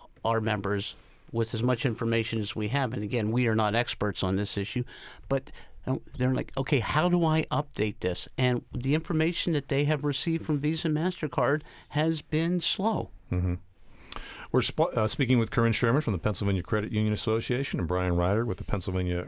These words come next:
Speaker 2: Retail Association. I'm finally getting it right. I, another issue I wanna circle back on here. Um, this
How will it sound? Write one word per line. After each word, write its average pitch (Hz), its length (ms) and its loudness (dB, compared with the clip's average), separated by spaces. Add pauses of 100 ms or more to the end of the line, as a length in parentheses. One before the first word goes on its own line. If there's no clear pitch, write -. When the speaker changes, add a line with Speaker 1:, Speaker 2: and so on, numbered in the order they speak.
(120)
Speaker 2:
Retail 101 580 0 (340)
Association. 92 880 0
I'm 82 260 -2
finally 110 320 2
getting 92 280 2
it 87 140 0
right. 95 280 0 (520)
I, - 180 -6
another 156 400 4
issue 156 220 4
I 123 40 6
wanna 110 180 2
circle 107 340 0
back 101 280 2
on 87 200 0
here. 82 240 0 (420)
Um, 87 540 2 (1300)
this - 440 -2